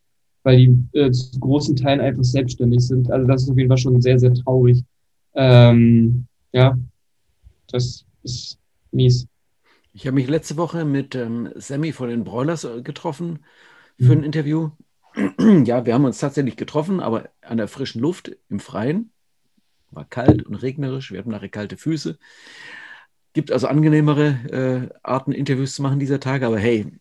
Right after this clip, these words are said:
Speaker 2: wir Musikjournalisten immer im Einsatz und, ah, so hardcore. Aber jenseits dessen, ähm, mir kommen die Tränen angesichts der Beschreibung meiner Selbstaufopferung. Ich hoffe, du verstehst. <laughs>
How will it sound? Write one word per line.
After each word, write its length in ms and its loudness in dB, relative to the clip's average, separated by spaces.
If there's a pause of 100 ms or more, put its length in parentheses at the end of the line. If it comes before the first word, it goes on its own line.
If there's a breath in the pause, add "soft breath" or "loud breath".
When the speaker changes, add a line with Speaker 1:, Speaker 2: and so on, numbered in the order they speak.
(280)
Speaker 2:
wir 220 -2
Musikjournalisten 720 -8
immer 240 -8
im 120 -10
Einsatz 440 -10
und, 300 -14 (420)
ah, 280 -16
so 240 -18
hardcore. 420 -18 (1000 loud breath)
Aber 200 2
jenseits 460 2
dessen, 440 0
ähm, 520 -6 (840)
mir 140 0
kommen 200 -4
die 120 -6
Tränen 340 0
angesichts 400 -6
der 60 -4
Beschreibung 440 -6
meiner 220 -8
Selbstaufopferung. 1040 -8 (120)
Ich 160 -14
hoffe, 140 -12
du 80 -14
verstehst. 480 -12
<laughs> 180 -6